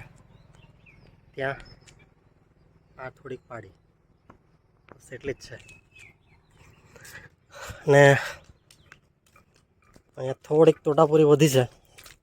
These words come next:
તો બહુ ઊંચી છે એટલે હવે એને તો કેમ પાડવું? લગભગ દસેક કિલો જેવી પડે એવી છે. છે બાકી આંબા પર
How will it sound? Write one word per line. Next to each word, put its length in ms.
તો 60
બહુ 160
ઊંચી 340
છે 100
એટલે 180
હવે 140
એને 180
તો 40
કેમ 220
પાડવું? 260
લગભગ 300
દસેક 320
કિલો 220
જેવી 200
પડે 220
એવી 180
છે. 140
છે 140
બાકી 280
આંબા 260
પર 120